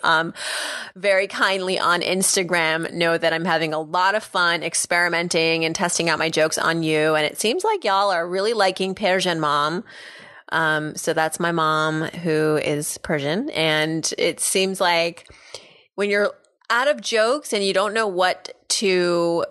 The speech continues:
make fun of, make fun of your life, 'cause there's a lot of content there potentially. And I'm learning more and more that my life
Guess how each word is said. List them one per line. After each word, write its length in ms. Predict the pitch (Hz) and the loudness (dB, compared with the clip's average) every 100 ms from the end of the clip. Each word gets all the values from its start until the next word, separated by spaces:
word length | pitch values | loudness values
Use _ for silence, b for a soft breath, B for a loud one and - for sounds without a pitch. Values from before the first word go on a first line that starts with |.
| - | -6
make 240 | 175 170 - | 0 0 0
fun 260 | - 165 | -2 0
of, 400 | 180 240 311 277 | 2 0 0 0
make 160 | 226 269 | -2 -2
fun 140 | 339 | -2
of 60 | 339 | 0
your 100 | 294 | 0
life, 500 | 240 254 - - - | 2 0 -2 -8 -6
'cause 140 | - | -2
there's 140 | 185 180 | 0 0
a 60 | |
lot 540 | 180 180 190 202 196 190 | 0 0 0 2 2 0
of 120 | 175 | -6
content 480 | - 170 156 160 156 | 0 2 2 -2 0
there 220 | 143 143 | 2 2
potentially. 680 | - - 156 - - - - | 0 -2 0 0 0 0 0
And 260 | 147 147 | -2 0
I'm 140 | 135 156 | -2 0
learning 320 | 156 151 151 | 0 0 0
more 160 | 151 151 | -2 -2
and 100 | 165 | 0
more 240 | 233 240 | 0 2
that 160 | 208 190 | 0 0
my 120 | 190 | 0
life 340 | 185 175 180 | 2 0 -2